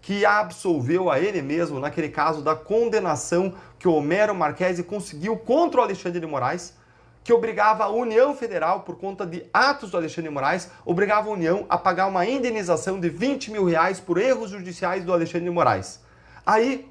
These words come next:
Homero Marchese conseguiu a indenização,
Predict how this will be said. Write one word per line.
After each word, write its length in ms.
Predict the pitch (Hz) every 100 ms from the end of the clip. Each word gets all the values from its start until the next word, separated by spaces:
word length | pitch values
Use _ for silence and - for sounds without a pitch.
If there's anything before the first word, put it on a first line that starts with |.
| -
Homero 380 | 185 165 180 175
Marchese 520 | 160 156 196 208 190
conseguiu 520 | 175 - 143 156 165
a 80 | 139
indenização, 760 | 151 170 190 196 202 220 254